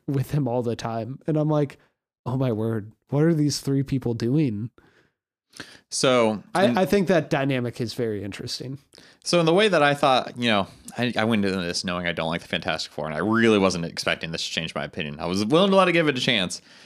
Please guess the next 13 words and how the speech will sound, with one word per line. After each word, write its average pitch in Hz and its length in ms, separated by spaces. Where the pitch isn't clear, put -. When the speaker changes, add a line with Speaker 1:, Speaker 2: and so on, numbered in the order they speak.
Speaker 2:
But 95 380
then 117 160
you, 117 180
when 104 180
I 101 140
saw 110 220
the 90 100
back 92 320
and 87 260
saw 98 200
four 107 240
different 95 280
people, 95 320